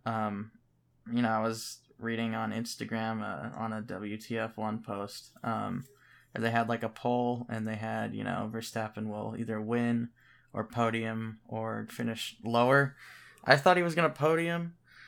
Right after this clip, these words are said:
Um, I figured he'd probably get second.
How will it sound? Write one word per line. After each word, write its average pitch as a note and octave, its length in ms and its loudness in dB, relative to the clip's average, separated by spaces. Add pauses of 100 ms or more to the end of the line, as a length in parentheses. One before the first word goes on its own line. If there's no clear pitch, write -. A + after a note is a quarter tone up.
(440)
Um, A2+ 600 0 (380)
I C3 80 0
figured D#3 360 -2
he'd C#3+ 180 -4
probably B2+ 280 2
get B2+ 180 -4
second. C3+ 480 -2